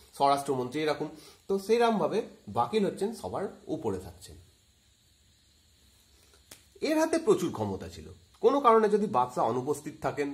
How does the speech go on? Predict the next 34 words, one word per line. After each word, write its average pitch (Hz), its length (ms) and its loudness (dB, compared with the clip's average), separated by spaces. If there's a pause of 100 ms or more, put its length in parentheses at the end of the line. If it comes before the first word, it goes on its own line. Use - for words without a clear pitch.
তাহলে 202 200 4
ওয়াকিল 214 560 0
বা 226 100 2
উজিরই 202 560 0
সমস্ত 139 480 0 (500)
যে 160 360 0
নীতি 165 360 0
নির্ধারণ 175 440 0
করতেন, 160 400 -4
সমস্ত 170 360 -2
রাজ-, 135 400 2
রাষ্ট্রের 131 560 0
শাসন 151 380 -4
ব্যবস্থা 151 340 -2
প-, 151 360 0
পরিচালনা 143 440 -2
করতেন, 147 280 -8
সমস্ত 269 340 0
কিছু 135 180 -6
করতো - 260 -6
এই 170 100 -6
ওয়াকিল 104 340 -6
বা 220 120 -2 (120)
উজির। 98 320 -6 (300)
তাই 208 140 -2
খুব 226 300 -6
গুরুত্বপূর্ণ 139 560 -4
পদ 147 120 -2 (100)
ছিল, 139 300 -8
এর 190 160 2
হাতে 196 240 2 (280)
প্রচুর 143 240 -2
ক্ষমতা 175 360 -2
ছিল, 170 220 -4